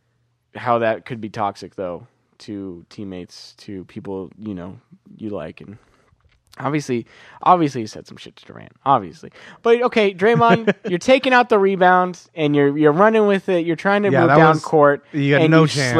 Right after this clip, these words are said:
Speaker 1: slipped.
Speaker 2: Yeah, you had no chance.
Speaker 1: There is,
Speaker 2: Like
Speaker 1: like, six <laughs> seconds left on the clock. Why are you trying to move it up the court, dude?
Speaker 2: <coughs>
Speaker 1: Just, you're trying to, why are you trying to create a play with, like, four seconds left, dude? It doesn't make any sense. Like,
Speaker 2: Yeah.
Speaker 1: just,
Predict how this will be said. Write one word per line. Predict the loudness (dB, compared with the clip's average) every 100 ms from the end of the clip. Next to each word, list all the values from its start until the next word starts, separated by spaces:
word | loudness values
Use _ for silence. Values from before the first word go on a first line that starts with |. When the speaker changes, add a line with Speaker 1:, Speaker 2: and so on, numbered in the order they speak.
| 2 0
Speaker 1:
slipped. | -8 -6
Speaker 2:
Yeah, | -4
you |
had | -6
no | -6 -6
chance. | -6 -10 -10 -10 -2
Speaker 1:
There | 2 2
is, | 4 2 0 -8
Speaker 2:
Like | 0 0 0
Speaker 1:
like, | -8
six | -10 -6 -6
<laughs> | -4 -4
seconds | -2 -2 0
left | 0 0
on | -2
the |
clock. | 4 2 4
Why | 4 4
are | 4
you | 2
trying | 0
to | 0
move | 0 2
it | 0
up | -2
the | -6
court, | 0 0 0
dude? | -2 -4 -2 -4
Speaker 2:
<coughs> | -4 -6 -10 -8
Speaker 1:
Just, | -2 -2 -4 -8
you're | -6 -2 -2
trying | -2 -4 -6
to, | -6 -20 _ _ _ _ _ -20 -16 -12
why | -6 -4
are |
you | -2
trying | -2
to | -4
create | -2 -2
a | -2
play | -4 -4
with, | -4
like, | -6
four | -8 -8 -8
seconds | -6 -6 -6 -8
left, | -8 -6
dude? | -8 -8
It | -10
doesn't | -12 -12
make | -10
any | -10 -12
sense. | -10 -8 -8 -10 -8
Like, | -6 -6
Speaker 2:
Yeah. | -10 -12
Speaker 1:
just, | -12 -12 -16